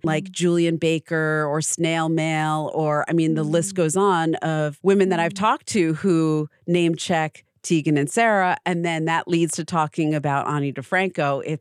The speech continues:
Speaker 1: really makes my heart
Speaker 2: Mm.
Speaker 1: explode. It's beautiful.
Speaker 2: Yeah, I think so too. I remember when I was in Feminism one oh one at the New School for Social Research in New York. You know, I was, like, two years old, and,
Speaker 1: <laughs>
Speaker 2: um,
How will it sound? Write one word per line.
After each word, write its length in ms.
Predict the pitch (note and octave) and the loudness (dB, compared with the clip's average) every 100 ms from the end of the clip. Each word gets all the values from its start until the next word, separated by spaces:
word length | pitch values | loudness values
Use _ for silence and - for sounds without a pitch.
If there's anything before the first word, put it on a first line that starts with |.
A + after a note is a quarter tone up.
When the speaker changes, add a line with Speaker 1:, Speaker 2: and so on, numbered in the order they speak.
| - | -6
Speaker 1:
really 300 | E3 A3 D#3 | -2 -2 -2
makes 300 | C#3 C3 - | -4 -6 -8
my 160 | A#2+ B2 | -8 -6
heart 280 | D3 G3+ | -2 0
Speaker 2:
Mm. 40 | G3+ | 0
Speaker 1:
explode. 600 | G3+ G3+ F#3 A2+ G#2 A#2 | -4 -8 -8 -8 -10 -14
It's 180 | - - - | -18 -20 -8
beautiful. 500 | F3+ C#4+ D4 - A3 | -4 -2 -4 -2 0
Speaker 2:
Yeah, 720 | A#3 A3+ G#3+ G#3 G3+ G3+ G3+ - - | 2 2 2 2 2 0 -2 -10 -4
I 100 | A#3+ | -4
think 300 | A#3 C4 A3+ | -2 -4 -2
so 240 | - G#3+ | -2 -2
too. 480 | G3+ - F#3+ F#3+ F3+ - _ - - - | -2 -2 -2 -2 -4 -10 _ -20 -14 -2
I 60 | B3 | 2
remember 420 | B3 A#3 A3+ A3 | 4 4 4 2
when 160 | G#3+ | 2
I 140 | G#3 G3+ | 2 2
was 180 | G3 F#3 | 0 -2
in 160 | F#3 | -6
Feminism 960 | - - G#3 G#3 A3+ A#3+ B3 A3+ A#3+ A3+ | -4 -2 2 4 4 4 2 2 4 4
one 260 | G#3 G#3 | 2 2
oh 200 | G#3 G#3 | 2 2
one 460 | G3+ G3+ F#3+ E3 D#3+ | 0 0 0 -2 -4
at 240 | - F#3+ - | -4 -4 -2
the 100 | F#3 | -2
New 240 | F#3+ G#3+ | 0 0
School 360 | G#3 - F3+ E3 | -2 -4 -6 -6
for 120 | - | -8
Social 400 | - G3 G3 G#3 | -6 -4 -4 -4
Research 500 | G3+ G3+ F3 - - | -2 -4 -6 -8 -10
in 120 | F3 | -8
New 80 | E3+ | -4
York. 420 | F3+ F3+ - - | 0 0 -2 -10
You 120 | E3+ E3+ | -10 -8
know, 140 | D#3 | -6
I 160 | D#3 D#3 | -6 -6
was, 260 | D#3+ D#3 | -8 -8
like, 340 | D#3+ D#3 - _ - | -8 -10 -12 _ -8
two 160 | A3+ | -2
years 300 | G#3+ A#3 A#3 | 2 2 2
old, 420 | G#3+ G3+ F#3+ F#3+ | 2 4 4 2
and, 280 | F#3+ F3 E3+ - - - - - - | 0 0 -4 -10 -20 -20 -20 -8 -6
Speaker 1:
<laughs> 400 | D4 - C5 - | -6 -4 -4 -2
Speaker 2:
um, 440 | E3 D#3 D3+ | -2 -2 -4